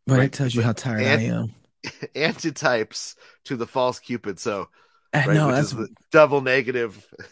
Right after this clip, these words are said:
Speaker 2: <laughs>
Speaker 1: That's weird. I'm gonna go through and finish reading this. Bro, this is really good. This is really good. So are we gonna get to reading any Spencer, or we're just gonna go through this slowly and then
Speaker 2: Well, I, I, I would think that probably once we get through the first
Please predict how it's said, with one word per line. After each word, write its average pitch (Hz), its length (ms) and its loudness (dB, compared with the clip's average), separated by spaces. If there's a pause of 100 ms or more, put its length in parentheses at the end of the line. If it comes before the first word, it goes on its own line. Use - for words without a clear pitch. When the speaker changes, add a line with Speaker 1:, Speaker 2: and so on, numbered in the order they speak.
Speaker 2:
<laughs> 143 320 -12 (520)
Speaker 1:
That's - 300 -4
weird. 98 400 0 (160)
I'm 139 120 6
gonna 175 120 8
go 131 140 4
through 117 180 4
and 113 140 2
finish 110 260 0
reading 104 200 4
this. 90 120 0
Bro, 123 160 4
this 147 180 4
is 123 120 -10
really 120 200 2
good. 95 360 0 (360)
This 113 100 -8
is 104 120 -6
really 104 220 2
good. 98 240 -2 (200)
So 190 200 -2
are 160 160 0
we 226 100 4
gonna 262 140 6
get 196 140 -2
to 185 100 2
reading 180 240 6
any 156 180 6
Spencer, 175 440 -2
or 180 60 0
we're 185 100 2
just 180 100 -2
gonna 139 120 4
go 135 120 4
through 131 100 2
this 131 160 2
slowly 127 600 0
and 120 120 4
then 165 60 8
Speaker 2:
Well, 120 220 6
I, 147 100 2 (960)
I, 139 140 2 (120)
I 160 140 0
would 202 160 -2
think 143 380 -6
that 120 300 -4 (580)
probably 156 420 -2
once 139 260 -6
we 120 80 -10
get 131 220 -8
through 143 200 -6
the 120 100 -6
first - 600 -10